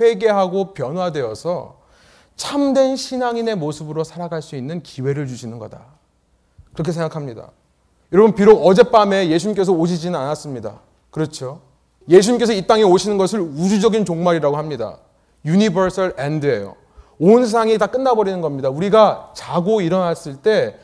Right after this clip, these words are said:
눈을 뜰 수 있다는 것은 어젯밤에 예수님이 오시지 않았다는 거예요. 그렇죠? 그러나 어젯밤에도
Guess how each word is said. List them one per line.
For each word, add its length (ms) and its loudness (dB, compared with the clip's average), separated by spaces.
눈을 220 4
뜰 140 -4
수 120 -8
있다는 320 -2
것은 460 -4
어젯밤에 600 4
예수님이 440 -2
오시지 420 -6
않았다는 500 -8
거예요. 240 -10
그렇죠? 460 -14
그러나 260 8
어젯밤에도 1200 4